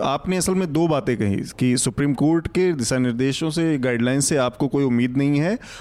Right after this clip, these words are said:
और सरकार का उसके बाद जो रवैया है वो कितना निराशाजनक है। दोनों अलग-अलग बातें हैं। ठीक है कि उस पे मेरा ये कहना है कि कोई चीज़ कॉन्सेप्ट के लेवल पे,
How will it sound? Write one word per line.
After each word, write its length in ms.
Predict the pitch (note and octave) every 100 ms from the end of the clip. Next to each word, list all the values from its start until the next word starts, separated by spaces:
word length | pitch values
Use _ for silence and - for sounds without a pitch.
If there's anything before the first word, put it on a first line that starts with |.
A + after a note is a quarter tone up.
| -
और 100 | C#3+
सरकार 480 | C#3+ C3+ - B2+ D3+
का 140 | E3
उसके 220 | D#3 - D3+
बाद 240 | C#3+ C3+
जो 100 | C#3
रवैया 440 | C3 B2 B2 C#3+
है 80 | D#3
वो 240 | E3 C#3+ C3
कितना 320 | B2 B2+ D#3+
निराशाजनक 680 | F3+ A#2+ G#2+ A2 G2 F#2+
है। 100 | G#2
दोनों 300 | A2+ C3+ D#3
अलग-अलग 340 | D3 B2+ B2+ B2+
बातें 300 | A#2 A2 D3
हैं। 100 | D#3+
ठीक 240 | F3+ D#3
है 80 | A#2+ - - - -
कि 80 |
उस 160 | C#3+ C3
पे 220 | - A3 - -
मेरा 160 | C#3+ F#3+
ये 100 | F#3
कहना 280 | C3+ B2 G#2+
है 160 | G#2 - - - - - -
कि 420 | C3 C#3+ C#3+ D3+ -
कोई 180 | - F#3+
चीज़ 240 | G3+ G#3+ - D3+
कॉन्सेप्ट 540 | C#3 - G3 G3 -
के 140 | -
लेवल 280 | B2 G#2+ G2
पे, 220 | F#2+ A2